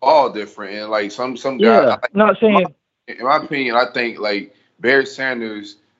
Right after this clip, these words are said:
Speaker 1: uh, operated <laughs> and was so great behind Detroit's line. Like, E-, Emmitt Smith couldn't do that. You, you know what I'm saying? Like, they're two different to-, like, backs. So I just think
Speaker 2: Exactly.
Speaker 1: probably you can have a different eye and could pop something,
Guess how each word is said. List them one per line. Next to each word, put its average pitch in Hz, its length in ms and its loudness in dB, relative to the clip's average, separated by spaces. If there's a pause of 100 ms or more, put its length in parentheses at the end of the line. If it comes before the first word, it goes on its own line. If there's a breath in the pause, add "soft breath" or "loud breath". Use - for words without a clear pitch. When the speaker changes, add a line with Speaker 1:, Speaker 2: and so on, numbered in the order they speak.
(100)
Speaker 1:
uh, 101 120 -2
operated 110 1080 -2 (160)
<laughs> - 140 -20
and 107 120 -4
was 107 140 -2
so 120 200 2
great 110 440 0
behind 107 420 -2
Detroit's 107 460 -4
line. 110 520 2
Like, - 360 -4
E-, - 280 -6
Emmitt 180 180 0
Smith 180 260 -2
couldn't 156 260 0
do 170 160 4
that. 73 320 -4 (180)
You, 120 140 -4
you 127 180 0
know 143 120 4
what 147 60 6
I'm 147 60 0
saying? 147 300 2
Like, 110 160 4
they're 117 100 0
two 143 220 -6
different 143 360 -8
to-, 131 340 -2
like, 95 320 -2
backs. 120 400 2
So 95 260 -8 (420 soft breath)
I 220 100 -2
just 190 180 -4
think 143 180 2
Speaker 2:
Exactly. 113 100 -4
Speaker 1:
probably 135 380 4
you 135 100 -8
can 127 160 -2
have 120 140 0
a 113 60 -8
different 117 340 -8
eye 104 200 -2
and 104 100 -12
could - 120 -20
pop 110 320 -2
something, 87 460 -14